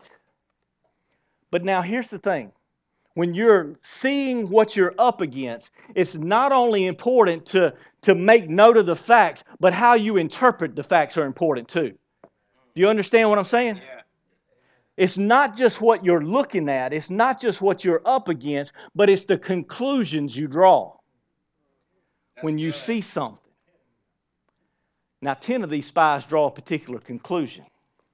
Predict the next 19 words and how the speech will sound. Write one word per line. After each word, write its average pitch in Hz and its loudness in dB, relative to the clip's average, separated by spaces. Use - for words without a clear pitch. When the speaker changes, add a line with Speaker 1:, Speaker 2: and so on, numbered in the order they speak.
Speaker 1:
<laughs> 143 -10
They 190 2
draw 180 4
the 160 -2
conclusion 156 -4
that 147 0
it's 127 -12
just 190 -4
as 165 -10
good 180 -2
as 139 -8
God 156 -2
said. 110 -8
But 143 -6
then 180 -6
look 214 -8
at 190 -6
verse 160 -2
twenty-eight. 151 -6